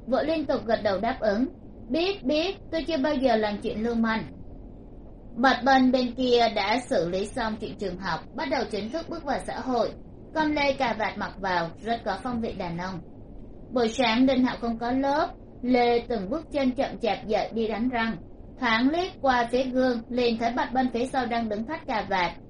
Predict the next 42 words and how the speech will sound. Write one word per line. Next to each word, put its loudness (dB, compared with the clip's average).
Con 2
lê 4
màu 6
ghi 0
xám 2
phối 2
với 2
cà -4
vạt -2
hoa -2
văn -2
nhỏ -6
màu -2
tối, 0
cổ 2
tay 2
linh 0
hoạt 0
chuyển -4
động, 2
chậm 2
rãi 0
thắt -2
trên 2
cổ 2
áo. 0
Ngoại 2
trừ 6
tao 0
nhã, 0
còn 0
có -2
một 0
chút -2
cảm 2
giác 0
khiến 4
người 0
ta -2
muốn -2
cởi 0
bỏ. -2